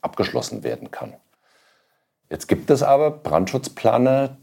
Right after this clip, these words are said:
die das nicht tun, weil sie sagen, „Ja, Leistungsphase fünf, da haben wir jetzt keine zeitlichen Kapazitäten und für die Bauausführung dann sowieso nicht und ja,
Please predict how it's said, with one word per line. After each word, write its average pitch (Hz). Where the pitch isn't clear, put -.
die 104
das 104
nicht 117
tun, 82
weil 85
sie 107
sagen, 101
„Ja, 90
Leistungsphase 95
fünf, 165
da 117
haben 98
wir 101
jetzt 98
keine 92
zeitlichen 90
Kapazitäten 131
und 101
für -
die 87
Bauausführung 98
dann 90
sowieso 80
nicht 135
und 92
ja, 90